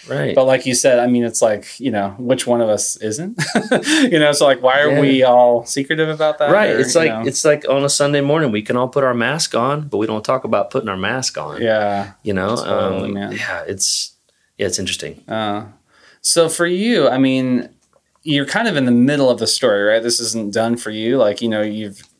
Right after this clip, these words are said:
Speaker 2: it's a recent change. You know, we keep talking about that as saying, like,
Speaker 1: Mm-hmm.
Speaker 2: you know,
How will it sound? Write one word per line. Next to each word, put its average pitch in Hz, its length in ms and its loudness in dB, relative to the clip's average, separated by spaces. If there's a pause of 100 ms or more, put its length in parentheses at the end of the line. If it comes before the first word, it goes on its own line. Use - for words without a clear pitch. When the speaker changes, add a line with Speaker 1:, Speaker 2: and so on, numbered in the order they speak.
(380)
Speaker 2:
it's 127 140 -2
a 127 80 0
recent 131 360 -2
change. 120 420 -2
You 127 60 -2
know, 117 80 2
we 117 80 -4
keep 120 160 -10
talking 110 240 -2
about 107 240 0
that 113 240 2
as 104 180 0
saying, 107 260 -4
like, 104 220 -2
Speaker 1:
Mm-hmm. 120 220 -8 (280)
Speaker 2:
you 117 80 -2
know, 101 280 -2